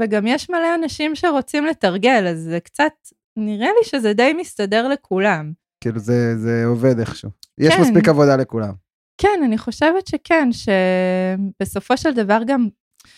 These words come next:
Speaker 1: אני חושבת שמי שהולך לתרגל יוגה,
Speaker 2: מהמם.
Speaker 1: ולא הולך עכשיו, לא, לא שזה לא בסדר, אבל אני חושבת, כאילו, לא הולך עכשיו לחדר כושר או לפילאטיס, כאילו, לא הולך רק בשביל הפיטנס, אלא מחפש משהו שיכול לתת לו את הפיטנס, אבל גם מעבר,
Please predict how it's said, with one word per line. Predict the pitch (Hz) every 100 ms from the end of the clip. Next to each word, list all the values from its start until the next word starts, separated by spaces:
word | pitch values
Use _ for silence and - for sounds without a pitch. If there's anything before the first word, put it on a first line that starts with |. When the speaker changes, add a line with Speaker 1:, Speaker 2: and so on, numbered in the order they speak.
| _ _ -
Speaker 1:
אני | 185
חושבת | - 254 240
שמי | 202 208
שהולך | 214 220 190 214
לתרגל | 233 - 165 196 190
יוגה, | 196 208 180 151 151 196 -
Speaker 2:
מהמם. | 165 160
Speaker 1:
ולא | 165 170 185 208 202
הולך | 185 180
עכשיו, | 190 - 170 160 160 185 _ _ _ _ -
לא, | 175 170 -
לא | 165
שזה | 175 - 175 160 156 156
לא | 160
בסדר, | 165 175 - 233 156
אבל | 147
אני | 156
חושבת, | 170 208
כאילו, | - 190
לא | 214 233
הולך | 247 233 -
עכשיו | - 170
לחדר | 165 - 165 196
כושר | - 214 - 202 190
או | 170
לפילאטיס, | 175 - 180 185 196 - 196 - _ _ - _
כאילו, | - 254
לא | 277
הולך | 302 269 196
רק | 202 190
בשביל | 208 202 180
הפיטנס, | 175 - 226 - 294 370 392 -
אלא | 185 170
מחפש | 185 - - 240 240
משהו | 226 214 -
שיכול | 233 - 185 - _ _ _ _ - 180 - 320
לתת | 370 208 202
לו | 190
את | 185
הפיטנס, | 180 - 175 196 190
אבל | 175 170
גם | 165 160
מעבר, | 160 165 233 277 339